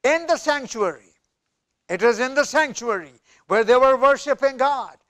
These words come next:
And what happened when Solomon built the temple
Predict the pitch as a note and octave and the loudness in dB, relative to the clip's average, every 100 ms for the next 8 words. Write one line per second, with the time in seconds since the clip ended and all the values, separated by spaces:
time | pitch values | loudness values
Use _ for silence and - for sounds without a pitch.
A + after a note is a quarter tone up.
0 | _ _ _ _ _ _ _ _ - G#3 | _ _ _ _ _ _ _ _ -2 4
1 | D#4 C#4 D#4 B3+ C4 B3 C4 C4 B3 G3 | 4 4 2 0 -6 -2 -2 -2 -4 -8
2 | - _ _ _ _ _ _ _ _ _ | -10 _ _ _ _ _ _ _ _ _
3 | _ _ _ _ - C4 C#4 C4 A3+ A3+ | _ _ _ _ 0 4 4 2 2 -2
4 | A3 F#3+ B3 A#3 A3 A3 - D4 D4 - | -2 0 2 2 -4 -6 -6 -6 -6 -4
5 | G#3+ A#3+ C#4+ | -4 -4 -8